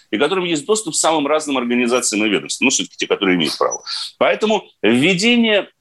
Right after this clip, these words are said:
цифры тут, ну, по большому счёту, ничего нового нам не даст. Может быть, это несколько улучшит ситуацию, потому что, ну, мы же с вами помним,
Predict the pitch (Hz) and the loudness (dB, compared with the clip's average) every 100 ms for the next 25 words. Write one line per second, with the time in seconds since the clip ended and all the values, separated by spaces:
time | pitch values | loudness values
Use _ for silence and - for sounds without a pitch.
0 | - - 330 359 - 113 78 _ 175 214 | -8 0 2 2 2 -4 -4 _ 0 0
1 | - 160 220 - 170 160 185 - 240 233 | 0 0 0 0 0 0 0 -2 -2 -2
2 | - 208 202 139 _ - 131 170 240 220 | 0 -2 -2 -6 _ -2 0 2 2 4
3 | 180 220 180 160 160 165 127 147 135 147 | 4 2 0 -2 0 -2 -2 -4 0 -2
4 | - - _ - - - - 165 233 220 | -2 -14 _ -20 -20 -10 0 2 2 -2
5 | 170 214 190 185 185 208 - 170 170 - | -6 -4 -2 -2 -2 -2 -2 0 0 2
6 | 165 214 156 110 - - 233 202 113 147 | 4 4 2 -2 -4 0 0 0 -2 -2
7 | 147 139 160 143 - 131 123 147 135 135 | -2 -2 -2 -2 0 0 2 2 2 2
8 | 233 208 101 | 0 2 -2